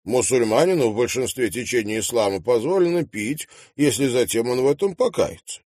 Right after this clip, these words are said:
Но вот считать, будто пить не грешно, грех.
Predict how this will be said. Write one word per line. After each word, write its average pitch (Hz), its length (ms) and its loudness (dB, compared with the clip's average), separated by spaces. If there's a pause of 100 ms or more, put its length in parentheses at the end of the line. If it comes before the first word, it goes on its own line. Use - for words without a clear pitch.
(240)
Но 98 140 0
вот 120 180 8
считать, 120 640 6
будто 82 420 -10
пить 104 500 -6
не 87 160 -6
грешно, 101 600 -2 (480)
грех. 82 480 -4